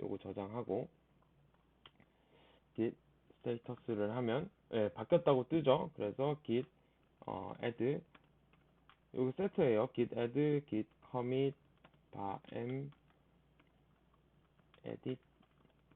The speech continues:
유알엘 점 파이 이렇게 해서 에딧 하고요. 자, 그 다음에 어, 요거 다 했죠? 뭐 바꿨으면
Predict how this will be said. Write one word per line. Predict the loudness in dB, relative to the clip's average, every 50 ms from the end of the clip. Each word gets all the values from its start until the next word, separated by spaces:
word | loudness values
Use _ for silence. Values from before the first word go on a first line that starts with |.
| _ _ _ _ -20 -20 _ _ _ _ _ _ _ _ _ _ -20 -20 _ -16 -14
유알엘 | -12 -10 -10 -8 -8 -8 -8 -8 -8 -10 -10 -10 -12 -12 -14 -14 -16 -18 -20 _ _
점 | -16 -14 -14 -14 -16 -18 -16
파이 | -12 -12 -12 -12 -12 -16 _ _ _ -14
이렇게 | -14 -12 -14 -18 -20 -20 -20 _ _
해서 | -8 -2 2 2 2 2 0 -2
에딧 | -2 -2 -2 -4 -2 -4
하고요. | -6 -6 -4 -2 -2 0 0 0 -2 -4 -10 -20 -20 -20 _ _
자, | -4 -4 -2
그 | -2 -2
다음에 | 0 0 0 2 4 4 4 4 2 -2 -6 -12 -20 _ _ 0
어, | 2 4 4 6
요거 | 4 4 4 2
다 | 2 2 0
했죠? | 0 0 2 4 4 4 4 2
뭐 | 4 4 4 4
바꿨으면 | 2 -2 -2 0 0 0 2 2 4 6 6 6 6 4 0